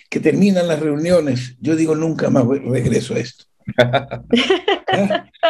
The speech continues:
Speaker 1: Pero esto es como una droga. ¿Y cuándo es la próxima? Después de un par de meses. Y uno dice, "¿Cuándo es la próxima?".
Speaker 2: Claro, es una adicción, Luigi. Es que también cuando uno ama lo que hace, es imposible salir de ahí. Luigi, voy a hacer una pequeña pausa para, em,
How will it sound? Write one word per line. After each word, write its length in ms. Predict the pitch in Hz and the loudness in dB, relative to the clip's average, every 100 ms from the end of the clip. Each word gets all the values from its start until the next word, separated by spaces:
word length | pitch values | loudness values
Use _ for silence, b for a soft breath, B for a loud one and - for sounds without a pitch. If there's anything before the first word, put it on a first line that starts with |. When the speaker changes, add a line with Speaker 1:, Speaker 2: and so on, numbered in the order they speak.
| - | 0
Speaker 1:
Pero 160 | 143 202 | 0 0
esto 140 | 202 | 2
es 60 | 226 | 2
como 260 | 214 196 208 | 4 4 4
una 220 | 208 190 | 2 4
droga. 440 | 202 233 160 156 - | 6 6 4 0 -2
¿Y 120 | 139 | -6
cuándo 320 | - 208 240 | 0 2 4
es 80 | 233 | 4
la 120 | 214 | 2
próxima? 580 | - 233 233 - 190 185 | 2 2 2 0 -4 -2
Después 300 | 180 208 196 | -2 0 4
de 60 | 208 | 4
un 120 | 202 | 4
par 200 | 196 135 | 4 2
de 100 | 127 | 0
meses. 320 | 120 104 101 | -2 -2 -2
Y 100 | 175 | -2
uno 100 | 202 202 | -4 -4
dice, 340 | 117 - - | -8 -10 -4
"¿Cuándo 280 | 185 233 320 | 0 2 2
es 60 | |
la 180 | 233 175 | 2 0
próxima?". 480 | 202 226 190 - - | 2 2 0 -6 0
Speaker 2:
Claro, 760 | 285 302 320 320 311 285 247 - - | 2 4 2 2 2 2 0 -2 -4
es 220 | 277 311 | 0 2
una 300 | 339 349 330 | 2 0 0
adicción, 600 | 294 277 240 311 320 302 | 0 -2 -2 0 0 0
Luigi. 320 | 294 320 277 | -2 0 2
Es 100 | 285 | 2
que 100 | 294 | 0
también 300 | 311 311 330 | -6 -2 -2
cuando 240 | 311 277 294 | 0 2 2
uno 180 | 320 320 | 2 2
ama 180 | 320 320 | 2 -4
lo 120 | 269 | -2
que 80 | 277 | 0
hace, 300 | 294 311 311 277 262 262 285 | 0 0 0 0 0 0 -2
es 80 | 294 | -2
imposible 480 | 262 254 277 277 | -4 -4 0 0
salir 340 | 269 233 247 254 | 2 0 0 2
de 60 | |
ahí. 300 | 240 220 208 _ _ - | 2 2 -2 _ _ -6
Luigi, 440 | 269 359 381 349 | 0 2 2 0
voy 200 | 247 302 | 2 2
a 60 | 370 | 2
hacer 200 | 381 370 | -2 -2
una 160 | 359 | -2
pequeña 420 | 285 269 330 320 - | -2 -6 -6 -6 0
pausa 520 | 285 320 302 320 302 | 0 0 -6 -8 -6
para, 440 | 277 254 240 233 226 - | -2 0 0 -2 -2 -4
em, 280 | 226 220 | -6 -6